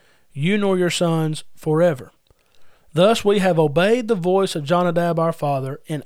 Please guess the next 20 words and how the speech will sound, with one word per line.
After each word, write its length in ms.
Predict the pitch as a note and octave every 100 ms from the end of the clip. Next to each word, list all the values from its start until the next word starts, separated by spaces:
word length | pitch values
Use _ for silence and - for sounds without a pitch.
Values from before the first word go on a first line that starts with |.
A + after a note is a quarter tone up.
| -
all 460 | D3+ F3 G#3 G#3+ G3+
that 160 | F#3+ F3
he 100 | D#3+
charged 440 | F3 D3+ B2+ B2
us. 380 | G#2+ - - - - - _ _ _ - - - - - -
We 140 | E3
have 240 | E3+ D3+
obeyed 600 | D3 C#3 F3 G#3 A3+ G#3+ -
and 180 | D#3 D3+
done 180 | F3+
according 480 | F#3 - E3 D#3+ D3
to 160 | - D3+ -
all 360 | D3+ E3+ E3+
that 160 | D#3+ A#2+
he 140 | D3
commanded 500 | B2+ C#3 B2+ A#2 G#2
us." 240 | G#2 F2 -
That's 160 | B2
Jeremiah 480 | - D#3+ F3+ F#3 F3+
thirty-five, 680 | E3+ E3 D#3 - B2+ A#2 A2+